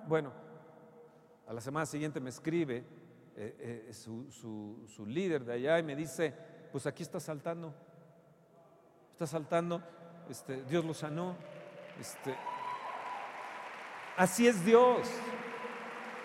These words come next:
Y tenemos que creer en Él, tenemos que creer en Él,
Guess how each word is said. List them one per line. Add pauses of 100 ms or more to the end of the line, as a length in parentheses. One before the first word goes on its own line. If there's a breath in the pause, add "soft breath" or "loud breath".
(2500)
Y
tenemos
que
creer
en
Él,
tenemos
que
creer
en
Él,